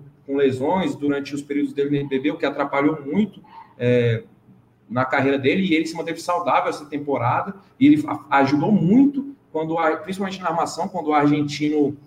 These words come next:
teve lesão. É, é um time que joga em muito desequilíbrio de pique,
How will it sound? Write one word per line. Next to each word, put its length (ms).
teve 200
lesão. 680
É, 500
é 80
um 100
time 240
que 140
joga 300
em 100
muito 260
desequilíbrio 560
de 140
pique, 640